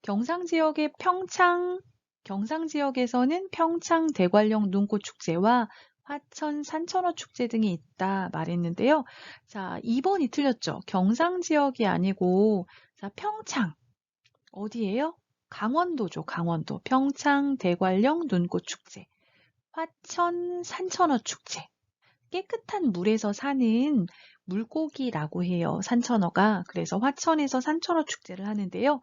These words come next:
이 두 가지 축제는, 음, 어느 지역이에요? 강원 지역의 축제입니다. 강원 지역의 축제이고요. 그래서 옳지 않은 것은 이 번이 되겠습니다.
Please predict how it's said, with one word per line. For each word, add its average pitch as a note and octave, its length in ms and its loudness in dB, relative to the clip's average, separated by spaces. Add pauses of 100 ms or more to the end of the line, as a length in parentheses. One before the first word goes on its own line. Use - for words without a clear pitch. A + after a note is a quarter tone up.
(400)
이 G3+ 220 -4
두 - 140 -12
가지 A#3 280 -2
축제는, C#4 920 2 (440)
음, G3+ 920 -4 (840)
어느 A3 300 -2
지역이에요? A3 760 2 (160)
강원 E4 560 4
지역의 F3+ 760 0
축제입니다. F#3+ 880 -2
강원 G#3 540 0
지역의 A3 760 -2
축제이고요. A#3 1040 -6 (680)
그래서 B3 420 -6
옳지 E4+ 400 -2
않은 G#3 300 2
것은 F#3 360 -2
이 G3 160 4
번이 A3 240 4
되겠습니다. E3 800 -4